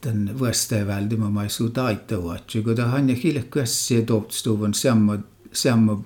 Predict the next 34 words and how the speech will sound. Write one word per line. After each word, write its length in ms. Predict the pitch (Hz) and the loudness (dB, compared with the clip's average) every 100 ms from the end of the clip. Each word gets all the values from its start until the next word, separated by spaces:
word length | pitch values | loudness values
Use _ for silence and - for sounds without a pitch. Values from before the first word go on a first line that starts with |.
| - | 0
början, 720 | 127 101 95 104 95 95 90 - - - - - _ | 2 2 -2 -8 -8 -10 -12 -16 -20 -20 -20 -20 _
gå, 300 | - 117 104 | -2 0 0
gå 220 | - - 110 | -2 -2 -2
så 240 | - 107 | 0 0
diktemusha 920 | 107 123 127 - 110 101 95 - 98 | 0 -2 -2 -6 -2 -2 -2 -6 -6
så 180 | - 98 | -4 -2
musik. 680 | 101 101 - - - - - - _ _ - - - | -2 -2 -4 -8 -12 -20 -20 -20 _ _ -20 -20 -6
Mutta 280 | 123 117 - | 0 0 0
det, 140 | 120 | 0
det, 200 | 123 123 117 | 2 0 -2
det 120 | - 135 | -4 0
hårdre 400 | 151 156 139 123 | 2 2 2 2
det 120 | 117 | 4
var 120 | 113 | 2
det 100 | 110 | 0
tajta 420 | - 123 117 - | 0 0 0 -2
bjäll, 260 | 104 104 98 | -4 -4 -2
lilla 320 | 107 110 110 | 0 0 2
mig 240 | 120 113 | 0 0
dall, 460 | 107 107 95 87 82 - | -2 -4 -4 -6 -10 -10
och 120 | - | -8
att 220 | 113 110 | -6 -6
jag, 80 | 117 | -4
men, 160 | 202 202 | -2 -2
era 380 | 147 113 101 104 | -2 -4 -4 -4
i 100 | 107 | -4
odda, 340 | 117 107 107 90 - - | -2 -4 -4 -8 -10 -4
odda, 520 | 123 110 107 92 92 - - - | -4 -4 -6 -10 -12 -16 -20 -14
la 220 | - 90 | -8 -8
han 120 | 90 92 | -8 -12
för 220 | - 95 | -10 -8
mig 200 | 82 104 | -8 -8
så 220 | - 113 | -8 -8
mycket. 480 | 104 101 110 107 | -10 -12 -12 -14